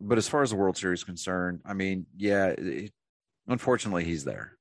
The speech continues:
So he's, he's gonna be there for a long time unless he does something that the cancel culture doesn't like, like, has a fucked up tweet from, like, twenty years ago or something.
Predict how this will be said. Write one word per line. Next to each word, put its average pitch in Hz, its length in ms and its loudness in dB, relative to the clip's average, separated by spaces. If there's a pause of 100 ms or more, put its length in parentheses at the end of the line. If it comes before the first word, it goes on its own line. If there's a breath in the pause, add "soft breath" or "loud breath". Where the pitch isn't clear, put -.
(100)
So 78 340 2
he's, 82 240 -4
he's 90 200 0
gonna 95 160 0
be 92 120 4
there 90 140 6
for 87 120 0
a 85 60 6
long 82 200 2
time 82 220 -6
unless 80 240 -4
he 95 80 -6
does 95 220 2
something 95 360 -4 (920 loud breath)
that 95 300 2
the 92 80 -6
cancel 101 340 -2
culture 92 320 -2
doesn't 92 260 0
like, 92 300 2
like, 80 220 2 (280)
has 92 220 -2
a 87 140 4
fucked - 380 0
up 90 160 0
tweet 90 280 -2
from, 87 160 -10
like, 82 220 -2 (140)
twenty 90 240 -4
years 80 180 -6
ago 73 160 -2
or 73 100 -2
something. 76 360 -10